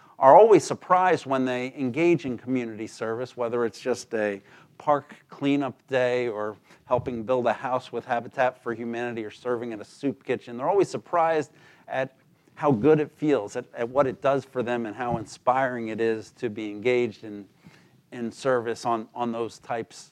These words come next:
of occasions. But if you're a follower of Jesus, if you're wondering what following Jesus is all about, it's even more essential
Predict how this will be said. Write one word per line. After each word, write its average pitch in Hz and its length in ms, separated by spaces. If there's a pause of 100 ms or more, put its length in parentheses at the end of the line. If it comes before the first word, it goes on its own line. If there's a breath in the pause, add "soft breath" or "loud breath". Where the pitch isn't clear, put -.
(160)
of 113 340
occasions. 104 680 (440 loud breath)
But 135 120
if 175 180
you're 151 120
a 123 40
follower 156 800
of 107 120
Jesus, 107 400
if 123 80
you're 123 180
wondering 147 460
what 123 200
following 143 640
Jesus 127 480
is 117 140
all 127 180
about, 113 460 (420 soft breath)
it's - 180
even 123 320
more 156 680
essential 143 720